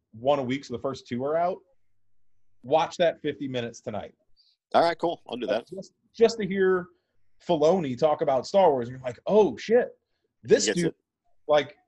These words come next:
Speaker 1: and obviously, when you watch Clone Wars and that's all his baby, you can be like, "Oh, this dude knows what's up. He's doing a great job."
Speaker 2: Sure.
Speaker 1: But then to hear him just talk about it was like, "Holy shit, you need to be calling all the shots."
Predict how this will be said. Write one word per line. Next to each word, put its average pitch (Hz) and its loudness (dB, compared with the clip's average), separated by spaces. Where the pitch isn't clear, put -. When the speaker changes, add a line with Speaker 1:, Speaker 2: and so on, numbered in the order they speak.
Speaker 1:
and 185 0
obviously, 160 -2
when 156 -2
you 151 -2
watch 147 0
Clone 160 4
Wars 120 -4
and 123 -6
that's 135 -4
all 135 2
his 120 -4
baby, 107 -4
you 117 -12
can 113 -10
be 117 -2
like, 113 -2
"Oh, 160 6
this 147 0
dude 131 -4
knows 139 0
what's 117 -2
up. 190 4
He's 117 -8
doing 127 -6
a 110 -8
great 110 -2
job." 160 -2
Speaker 2:
Sure. - 0
Speaker 1:
But 95 0
then 208 2
to 180 -10
hear 196 -10
him 156 -4
just 160 -8
talk 139 0
about 214 -2
it 233 4
was 123 -10
like, 120 -2
"Holy 190 -4
shit, 226 -2
you 254 2
need 240 0
to 220 -6
be 220 -4
calling 214 2
all 202 4
the 185 -4
shots." - -6